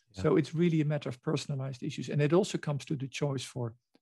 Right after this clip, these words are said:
Speaker 2: an M A O B inhibitor, a comt inhibitor, a dopamine agonist. I can highly recommend you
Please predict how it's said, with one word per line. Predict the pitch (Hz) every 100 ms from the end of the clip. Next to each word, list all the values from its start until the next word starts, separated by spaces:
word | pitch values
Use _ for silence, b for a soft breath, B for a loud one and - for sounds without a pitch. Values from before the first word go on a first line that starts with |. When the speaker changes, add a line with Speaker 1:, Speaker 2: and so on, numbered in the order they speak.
| _
Speaker 2:
an | -
M | 135 135
A |
O | 135
B | 127 151
inhibitor, | 139 135 127 135 -
a |
comt | 127 - 139
inhibitor, | 135 131 127 127 135
a | 123
dopamine | 135 131 127 123 139
agonist. | 143 131 127 - _ _ _ _ _ _ _
I | 143
can | 139
highly | 131 - 170 165
recommend | 151 143 151 139 123
you | 127 -